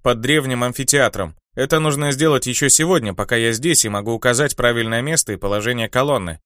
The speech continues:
И тогда у нас будет шанс посмотреть на местное чудо, которое соорудил администратор реальности, иерарх Кунг Моги Ноно Моги,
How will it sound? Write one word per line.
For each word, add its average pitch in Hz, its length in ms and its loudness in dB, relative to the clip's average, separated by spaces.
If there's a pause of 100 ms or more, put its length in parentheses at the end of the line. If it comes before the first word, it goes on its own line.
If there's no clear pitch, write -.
(100)
И 107 100 -6
тогда 143 300 2
у 160 60 2
нас 120 180 0
будет 127 260 -2
шанс 165 300 2
посмотреть 113 560 0
на 123 80 -2
местное 135 380 -2
чудо, 151 320 0
которое 104 360 -4
соорудил 120 640 0
администратор 107 680 -2
реальности, 117 640 0
иерарх 107 520 -2
Кунг 139 340 -6
Моги 120 380 -2
Ноно 117 340 0
Моги, 120 440 -2